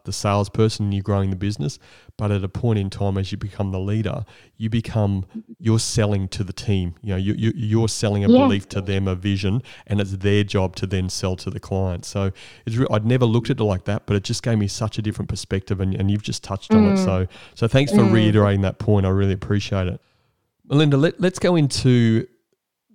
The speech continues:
Speaker 1: the challenges. You know, we, li-, life's, life's not all rosy. We know that,
Speaker 2: <laughs>
Speaker 1: particularly in the training world and, and in the corporate spaces that we've spent some time in. So how about you, you cast the mind back, think a little bit about maybe the, some of the challenges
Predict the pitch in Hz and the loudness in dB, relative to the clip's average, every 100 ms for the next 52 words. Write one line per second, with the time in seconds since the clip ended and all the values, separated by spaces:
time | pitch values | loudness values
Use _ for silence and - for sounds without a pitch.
0 | 190 147 123 - 110 107 107 98 95 - | -12 -8 -2 0 2 2 0 -2 -6 -8
1 | - 113 110 120 135 131 127 123 135 135 | -6 -2 0 0 0 -2 -2 2 2 2
2 | - - - 127 135 - 127 117 104 104 | -2 -6 -2 2 2 2 2 4 4 4
3 | 113 131 131 104 95 104 117 147 - 247 | 4 4 4 4 4 4 4 4 2 4
4 | 254 - 147 135 117 110 - 107 107 107 | 4 4 2 2 2 2 2 4 6 6
5 | 110 113 107 101 - - 104 101 98 - | 6 6 4 2 -2 -6 0 2 2 2
6 | 107 104 104 - 98 101 - - 98 98 | 2 2 -4 -2 0 0 -4 -6 -4 -2
7 | - 98 - 101 95 98 101 98 98 104 | -2 -4 -4 -4 0 2 2 0 -2 -4
8 | - - - - 330 - 143 120 - 139 | -6 -12 -6 -2 -2 4 6 4 2 -2
9 | 123 113 - 151 165 - 113 110 117 110 | 0 -2 0 0 0 2 4 4 4 2
10 | 101 - 139 139 127 113 110 107 104 101 | -2 -2 -2 2 2 2 2 2 2 2
11 | - - - - 131 139 135 123 - 117 | -2 -16 -20 -4 0 2 4 2 4 4
12 | 117 104 - 104 98 107 101 107 90 - | 4 2 2 2 4 4 2 0 -2 -6